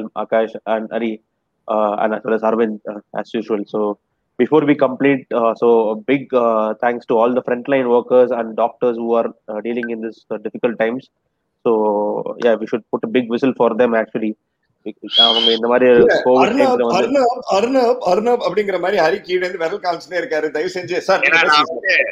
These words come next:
Speaker 3: நான் இன்னைக்கு ஆக்சுவலா வந்து ஒரு பஞ்சா முடிக்கலாம்னு நினைச்சேன். But anyways, அவர் சொல்லி முடிக்கட்டும். அது
Speaker 1: Yeah.
Speaker 3: முக்கியமான விஷயம்.
Speaker 1: So anyways,
Speaker 3: Because I
Speaker 1: yeah.
Speaker 3: think, I think it
Speaker 1: I
Speaker 3: makes
Speaker 1: think,
Speaker 3: a
Speaker 1: yeah.
Speaker 3: lot of sense.
Speaker 1: Yeah, so we need to be safe, stay safe, guys. Wear mask, maintain social distance.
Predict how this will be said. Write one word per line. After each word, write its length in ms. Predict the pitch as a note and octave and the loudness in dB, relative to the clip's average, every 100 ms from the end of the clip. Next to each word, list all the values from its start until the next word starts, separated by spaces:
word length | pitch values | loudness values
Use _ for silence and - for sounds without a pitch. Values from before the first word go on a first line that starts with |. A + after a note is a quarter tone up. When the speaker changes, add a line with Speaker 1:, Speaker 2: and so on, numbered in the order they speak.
| - _ _ _ _ A#2+ | -10 _ _ _ _ 2
Speaker 3:
நான் 180 | C#3 - G#2+ B2+ | 2 2 -6 -10
இன்னைக்கு 240 | C3 C#3 B2 | -6 -2 2
ஆக்சுவலா 300 | C3+ - E3+ D#3 | 2 0 2 2
வந்து 140 | C#3 C#3+ | 2 0
ஒரு 80 | A#2 B2+ | 2 0
பஞ்சா 280 | C3+ C#3 D#3+ | 0 0 0
முடிக்கலாம்னு 380 | B2+ B2 C3 A#2+ | 0 0 0 0
நினைச்சேன். 320 | G#2 A2 B2+ B2+ | -2 -2 -2 0
But 100 | A#2+ A#2 | 0 0
anyways, 320 | B2 A#2 G#2+ G#2+ | 0 -2 0 0
அவர் 180 | G#2 - | 0 -2
சொல்லி 160 | A#2 B2+ | -2 0
முடிக்கட்டும். 340 | G#2+ G#2 G#2 A#2 | -2 0 2 2
அது 60 | |
Speaker 1:
Yeah. 100 | G#2+ | 0
Speaker 3:
முக்கியமான 380 | G2+ C#3 B2 A#2+ | -4 -2 0 -2
விஷயம். 280 | G#2 - G#2+ | -4 -2 2
Speaker 1:
So 40 | B2 | 4
anyways, 220 | B2 C3 A2 | 6 6 4
Speaker 3:
Because 180 | G#2 - | 0 -2
I 80 | C#3 | 0
Speaker 1:
yeah. 140 | A#2+ A2 | 2 2
Speaker 3:
think, 160 | G#2 _ _ _ _ _ A2 | -4 _ _ _ _ _ -4
I 40 | A2 | 0
think 120 | A#2 A#2 | 0 0
it 40 | |
Speaker 1:
I 40 | A#2+ | 0
Speaker 3:
makes 160 | A#2 | 2
Speaker 1:
think, 60 | A#2+ | 2
Speaker 3:
a 20 | |
Speaker 1:
yeah. 60 | A2+ | 4
Speaker 3:
lot 100 | A2+ | 2
of 40 | A#2 G#2+ | -2 -8
sense. 160 | G2+ G2 _ _ _ _ _ - | -10 -12 _ _ _ _ _ -4
Speaker 1:
Yeah, 120 | A#2 G#2+ - | -4 -2 -4
so 80 | A#2+ | -2
we 80 | B2 B2 | -2 -2
need 100 | C3+ | 0
to 40 | C#3+ | 0
be 60 | C#3 - _ _ B2 | 0 -2 _ _ 2
safe, 200 | D3 E3 - _ | 2 2 -6 _
stay 140 | C3 C3 | -2 0
safe, 140 | C3 A#2 | -2 0
guys. 140 | A2+ C3 _ _ _ _ A#2 | -4 -4 _ _ _ _ 0
Wear 140 | B2+ A2+ | 2 2
mask, 300 | A#2+ C3 - _ - | 0 -2 -10 _ -10
maintain 300 | A#2+ B2 C3+ B2 | -8 -4 -6 -4
social 240 | A#2+ C3+ A#2+ A2 | -6 -4 -6 -6
distance. 320 | - A2+ | -8 -10